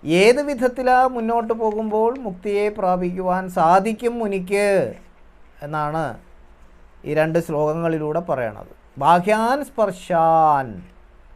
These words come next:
ബാഹ്യമായിട്ടുള്ള, പുറമേ നിന്നുള്ള ബാഹ്യങ്ങളായിട്ടുള്ള വിഷയങ്ങൾ, അല്ലെങ്കിൽ ഇന്ദ്രിയദ്വാര, ഇന്ദ്രിയങ്ങളിലൂടെ, അല്ലെങ്കിൽ ഇന്ദ്രിയങ്ങൾ വഴി,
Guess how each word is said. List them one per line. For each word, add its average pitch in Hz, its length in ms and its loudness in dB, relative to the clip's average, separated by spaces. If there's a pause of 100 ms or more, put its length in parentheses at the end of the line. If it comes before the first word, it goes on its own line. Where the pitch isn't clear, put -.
(760)
ബാഹ്യമായിട്ടുള്ള, 185 1500 0 (200)
പുറമേ 185 520 0
നിന്നുള്ള 220 600 -2 (240)
ബാഹ്യങ്ങളായിട്ടുള്ള 185 1120 2
വിഷയങ്ങൾ, 143 540 -6 (1160)
അല്ലെങ്കിൽ 202 320 0
ഇന്ദ്രിയദ്വാര, 208 960 2 (1700)
ഇന്ദ്രിയങ്ങളിലൂടെ, 214 1160 2 (1400)
അല്ലെങ്കിൽ 185 240 -4
ഇന്ദ്രിയങ്ങൾ 214 640 0
വഴി, 185 460 2